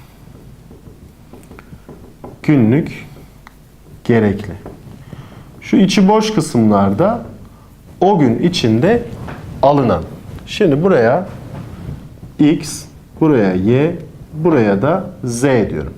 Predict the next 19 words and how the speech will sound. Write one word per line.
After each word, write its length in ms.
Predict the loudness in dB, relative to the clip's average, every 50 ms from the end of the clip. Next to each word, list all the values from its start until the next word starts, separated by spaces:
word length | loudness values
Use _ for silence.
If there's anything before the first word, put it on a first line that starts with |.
| -12 -12 -12 -12 -14 -4 -2
Bunların 400 | 0 2 2 2 2 2 0 -2
hangi 420 | -4 -2 -2 0 2 2 4 2
vitamin 340 | 2 2 0 0 -2 -2 -2
olduklarını 720 | 0 0 0 0 -2 -2 -2 0 0 0 2 2 0 0 0 -4 -2 0 0 0 0 2 2
bilmiyoruz. 680 | 2 2 2 2 2 0 2 2 0 0 -2 -6 -12 -14 -12 -10 -10 -10 -10 -10 -14 -16 -14
Soruda 520 | -12 -2 0 2 2 4 2 2 2 2
da 100 | 2 2
ipuçları 760 | 2 2 2 2 0 -2 -2 0 2 4 4 4 2 0 -2
soru 420 | -4 -2 0 0 2 2 0 0 0
verilecek. 520 | 0 2 2 2 2 2 0 -2 -2 0
Oradan 340 | 2 2 2 2 2 2 2
anlayacağız. 480 | 2 0 0 -2 -4 -4 -6 -8 -8
Şimdi 240 | -8 -6 -6 -4 -2
diyorum 300 | 0 2 2 2 2 0
ki 200 | 0 0 -2 -2 -2 -8 -12 -14 -16 -16 -18 -20 -20 -20 -18 -18 -18 -18 -18 -20 -20 -20 -20 -20 -20 -20 -20 -20 -18 -18 -18 -16 -14 -14 -12 -12 -14 -16 -4 0
X 300 | 0 0 0 0 0 2
vitamini 420 | 2 2 4 4 4 4 4 4 4
eksikliği 640 | 4 2 2 0 -2 -2 -2 0 2 2 2 4
hissedilir. 880 | 2 2 2 0 0 0 2 2 2 0 -2 -2 -4 -8 -10 -12 -14